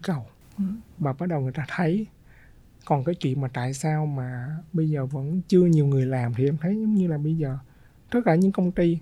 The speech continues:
Speaker 1: họ vẫn quan trọng câu chuyện là làm truyền thông ra bên ngoài.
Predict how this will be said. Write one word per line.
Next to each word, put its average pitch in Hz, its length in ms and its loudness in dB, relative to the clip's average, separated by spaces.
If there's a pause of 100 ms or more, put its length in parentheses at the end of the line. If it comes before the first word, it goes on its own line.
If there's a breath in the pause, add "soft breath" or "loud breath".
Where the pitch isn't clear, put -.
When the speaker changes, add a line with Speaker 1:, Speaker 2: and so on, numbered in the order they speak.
(100)
Speaker 1:
họ 135 300 -6 (200)
vẫn 180 420 0
quan 175 200 4
trọng 135 200 -4
câu 156 140 0
chuyện 139 180 -2
là 143 60 -4
làm 131 240 -4 (100)
truyền 135 140 2
thông 135 160 -2
ra 151 120 0
bên 143 140 10
ngoài. 110 280 0